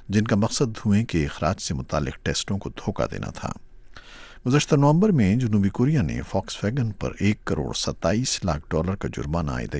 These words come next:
کیا تھا اور اس کی ڈیزل پر چلنے والی ایک لاکھ پچیس ہزار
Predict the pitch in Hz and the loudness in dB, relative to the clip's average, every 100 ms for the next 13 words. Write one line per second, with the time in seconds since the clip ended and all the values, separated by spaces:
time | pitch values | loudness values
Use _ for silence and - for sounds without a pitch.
0 | - 76 52 - - - - - - - | -6 -4 -4 -2 -4 -4 -14 -16 -16 -2
1 | 104 101 - 98 80 95 131 143 85 80 | 0 0 -4 -4 0 0 0 -2 -6 -4
2 | - 82 113 101 67 64 - 101 101 76 | -4 -2 0 0 -2 -4 0 0 0 -4
3 | - - - 92 - 117 - 80 73 | -4 -6 -8 -6 -4 -4 -4 -4 -4